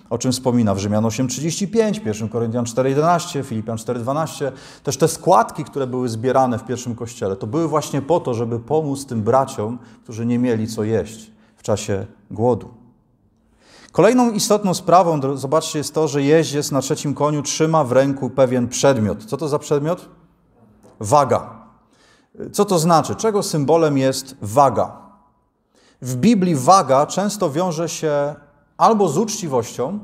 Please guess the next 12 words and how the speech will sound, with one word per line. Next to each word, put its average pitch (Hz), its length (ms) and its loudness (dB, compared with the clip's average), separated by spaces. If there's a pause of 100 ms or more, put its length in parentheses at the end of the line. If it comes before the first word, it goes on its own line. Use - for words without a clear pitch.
(580)
albo 143 280 0
z 131 80 -6
nieuczciwością. 123 840 -4 (360)
Z - 160 -12
uczciwym 175 500 0
postępowaniem 165 880 -2 (200)
lub 170 260 0
nieuczciwym 120 560 -4
postępowaniem. - 680 -8 (300)
Oto 175 220 0
dwa 151 140 4
przykłady. 113 480 -2